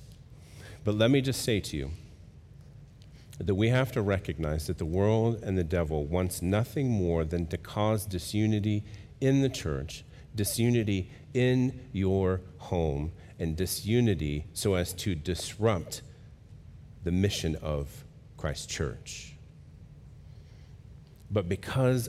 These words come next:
of Jesus Christ, brothers and sisters, we can respond to disunity with peace.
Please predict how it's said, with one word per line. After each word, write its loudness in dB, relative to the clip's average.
of 4
Jesus -2
Christ, -2
brothers -4
and -6
sisters, -6
we 4
can 0
respond -2
to -4
disunity 0
with -10
peace. -6